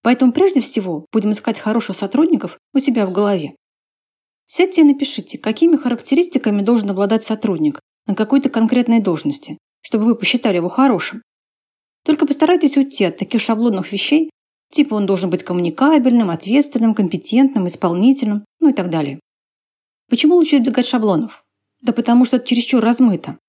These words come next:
Вот, например, коммуникабельность. Что конкретно должен уметь делать ваш сотрудник? Легко вступать в контакт с незнакомыми людьми? Уметь слушать, не перебивая? Знать, как сделать так, чтобы его слушали? Или быть терпимым к большому количеству общения?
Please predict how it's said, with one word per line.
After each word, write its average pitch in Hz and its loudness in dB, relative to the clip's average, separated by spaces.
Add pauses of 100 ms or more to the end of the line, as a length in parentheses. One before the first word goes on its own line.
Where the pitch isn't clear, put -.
(640)
Вот, 269 0
например, 254 2
коммуникабельность. 220 0 (460)
Что - -2
конкретно 294 2
должен 190 0
уметь 185 -2
делать 269 0
ваш 175 -2
сотрудник? 208 -2 (600)
Легко 196 0
вступать 240 0
в - -14
контакт 240 0
с - -2
незнакомыми 240 4
людьми? 247 0 (680)
Уметь 254 2
слушать, 269 0
не 233 4
перебивая? 233 0 (440)
Знать, 247 2
как 220 -4
сделать 247 0
так, 247 0
чтобы 214 0
его 233 4
слушали? 202 -4 (240)
Или 277 2
быть 294 0
терпимым 277 2
к - 0
большому 233 0
количеству 214 -2
общения? 165 -2